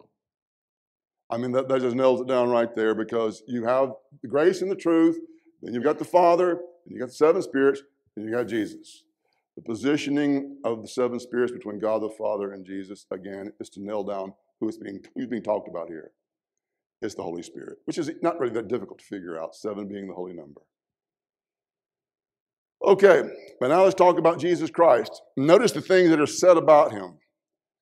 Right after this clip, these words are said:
"And from Jesus Christ," this is verse five, "the faithful witness, the firstborn from the dead,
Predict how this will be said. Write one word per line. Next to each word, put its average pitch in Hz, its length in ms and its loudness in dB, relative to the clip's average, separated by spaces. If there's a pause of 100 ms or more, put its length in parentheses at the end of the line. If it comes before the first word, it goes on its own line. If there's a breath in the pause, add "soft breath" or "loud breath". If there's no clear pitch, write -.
(420)
"And 208 320 2
from 165 320 6
Jesus 139 380 2
Christ," 135 320 2
this 139 120 -10
is 131 60 -14
verse 147 220 -6
five, 117 480 2 (680)
"the 147 120 0
faithful 208 580 2
witness, 165 640 -2 (600)
the - 80 -4
firstborn 190 680 6
from 143 220 0
the 120 80 0
dead, 117 500 -2